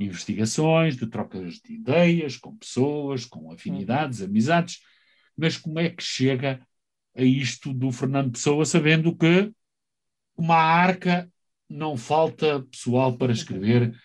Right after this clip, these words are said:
Speaker 1: sobre o Fernando Pessoa? Portanto, mete-se a mão na arca, um conjunto de poemas, mais um. Portanto, que dá uma bolsazinha da F C T para investigar e <laughs> trazer a última novidade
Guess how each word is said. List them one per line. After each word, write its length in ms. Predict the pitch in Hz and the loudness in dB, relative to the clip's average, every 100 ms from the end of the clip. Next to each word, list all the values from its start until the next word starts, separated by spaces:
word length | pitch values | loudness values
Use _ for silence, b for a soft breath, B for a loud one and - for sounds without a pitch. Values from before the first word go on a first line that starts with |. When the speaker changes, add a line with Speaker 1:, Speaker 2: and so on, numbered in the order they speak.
| B B B | B B B
Speaker 1:
sobre 340 | - 147 123 | 0 0 2
o 40 | 117 | 0
Fernando 400 | 117 120 139 117 | 0 0 0 -2
Pessoa? 340 | - 82 82 - | -8 -10 -10 -6
Portanto, 440 | 113 139 220 - b b b 131 | 0 2 0 -2 b b b 0
mete-se 340 | 175 175 - | 2 2 2
a 60 | 165 | 2
mão 160 | 175 | 2
na 100 | 170 | 4
arca, 560 | 175 196 196 190 180 - _ - | 4 4 2 0 -6 -8 _ -2
um 140 | 190 185 | 2 6
conjunto 500 | 196 175 185 175 165 | 6 8 6 6 2
de 100 | 127 | -2
poemas, 440 | 143 131 107 104 | 2 2 2 0
mais 260 | 160 214 135 | 2 4 2
um. 160 | 113 - b b b b - | -2 -4 b b b b -6
Portanto, 360 | 120 135 139 127 | -4 -2 -4 -4
que 80 | |
dá 160 | 131 147 | 0 2
uma 180 | 147 139 | 2 0
bolsazinha 680 | 160 131 143 123 139 135 | 0 -2 -2 -2 -2 0
da 120 | 127 131 | 2 2
F 200 | 135 113 | 0 0
C 200 | 135 123 | 0 0
T 360 | 143 170 185 B B B - | 2 2 0 B B B -4
para 140 | 127 | 0
investigar 680 | 139 123 - 131 135 156 160 | 0 -2 -4 -2 2 4 2
e 380 | 147 135 135 131 | 0 -2 0 2
<laughs> 80 | 120 | 2
trazer 480 | 127 113 113 139 131 | 2 2 2 2 2
a 80 | |
última 420 | 117 147 - 123 123 | -2 -2 -4 -2 0
novidade 640 | 127 127 127 151 147 | 0 2 2 0 -2